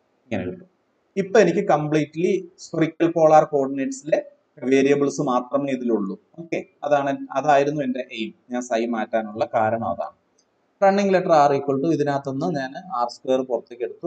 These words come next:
റൂട്ടിന് പുറത്ത് വരുമ്പോൾ ആറ് ആവും. ഫസ്റ്റ് ടേമിൽ പിന്നെ വൺ ആണുള്ളത്, രണ്ടാമത്തെ ടേമിൽ b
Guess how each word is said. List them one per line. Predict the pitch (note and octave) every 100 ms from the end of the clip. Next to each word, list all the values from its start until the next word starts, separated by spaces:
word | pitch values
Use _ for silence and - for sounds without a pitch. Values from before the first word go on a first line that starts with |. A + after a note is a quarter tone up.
| F3
റൂട്ടിന് | A#2+ B2 B2+ A#2
പുറത്ത് | - A#2
വരുമ്പോൾ | A2+ G#2 G#2
ആറ് | A#2+
ആവും. | A2 - _ _ _ D3+
ഫസ്റ്റ് | D3 D#3+ D#3
ടേമിൽ | C#3+ C3+ B2+
പിന്നെ | A#2+ G#2+
വൺ | A2 C3+
ആണുള്ളത്, | C3+ C3 B2+ F#3 - C3+
രണ്ടാമത്തെ | D3 D#3+ D#3 D#3
ടേമിൽ | C#3 C3 B2
b | A#2